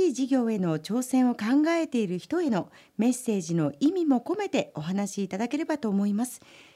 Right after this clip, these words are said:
新規事業に取り組んだり、経営をしていく中で、大切なことは、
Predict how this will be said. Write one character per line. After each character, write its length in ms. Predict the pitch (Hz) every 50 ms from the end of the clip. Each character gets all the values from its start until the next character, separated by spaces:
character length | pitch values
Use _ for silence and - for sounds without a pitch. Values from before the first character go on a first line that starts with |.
| _ -
新 320 | - - - 381 440 440
規 180 | - - 240 196
事 160 | - 240 247
業 220 | - 277 254 214
に 120 | 170 170 160
取 140 | - 170
り 100 | - 226
組 240 | - - 254 240 233
ん 20 | 220
だ 120 | 226 214
り、 240 | 170 196 185 - - - - - _ -
経 100 | - 220
営 260 | 247 269 269 269 262
を 80 | 247 254
し 100 | - -
て 140 | - 226 240
い 60 | 240
く 120 | - 240
中 260 | 226 233 233 - 202
で、 260 | 160 151 135 - - _ _ - - _ _ -
大 280 | - - 208 247 277
切 340 | 254 - 277 269 - - -
な 140 | 247 226 226
こ 180 | - - 208
と 160 | 208 - 285 302
は、 200 | 277 214 -